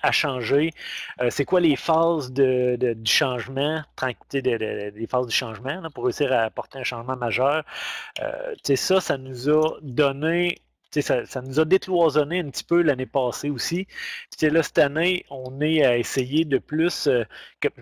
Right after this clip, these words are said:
je, là, je cherche, c'était qui ? Stéphane, je pense, qui a commencé à parler que maths puis français commençaient à travailler ensemble.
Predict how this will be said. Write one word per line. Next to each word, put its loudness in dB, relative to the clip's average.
je, -10
là, -18
je 2
cherche, 0
c'était -2
qui ? -10
Stéphane, 0
je -16
pense, -4
qui -4
a -4
commencé -2
à 0
parler 2
que -2
maths 0
puis -12
français -2
commençaient -2
à -2
travailler 0
ensemble. -4